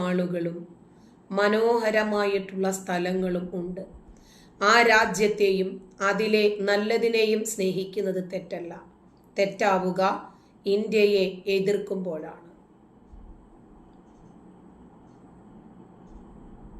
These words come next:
മുഹമ്മദ് ഫായിസ് ഒരു ചെറിയ പയ്യനാണെന്ന് തോന്നുന്നു.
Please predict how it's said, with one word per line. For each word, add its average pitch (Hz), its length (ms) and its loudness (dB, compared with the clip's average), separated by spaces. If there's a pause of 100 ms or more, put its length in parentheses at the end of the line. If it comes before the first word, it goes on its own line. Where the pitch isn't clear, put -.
(120)
മുഹമ്മദ് 185 420 -2
ഫായിസ് 190 360 0 (200)
ഒരു 240 80 -12
ചെറിയ 247 260 0
പയ്യനാണെന്ന് 247 640 2
തോന്നുന്നു. 170 320 -6